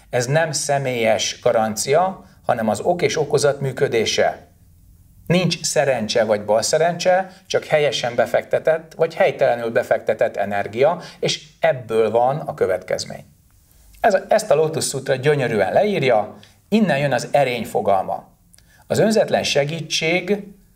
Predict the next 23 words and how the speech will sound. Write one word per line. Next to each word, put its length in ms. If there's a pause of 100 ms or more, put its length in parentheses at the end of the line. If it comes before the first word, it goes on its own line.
(120)
az 260
erényt 760
szül, 600 (360)
és 300
ez 460 (400)
úgynevezett 560
szerencsében, 840
vagy 200
jó 180
sorsban, 880 (180)
vagy 220
kedvező 580
életeseményekben 920
nyilvánul 520
meg 180
később. 560 (1600)
Wu 180
uralkodó 420
első 320
kérdése 440
tehát 280
így 160
szólt. 560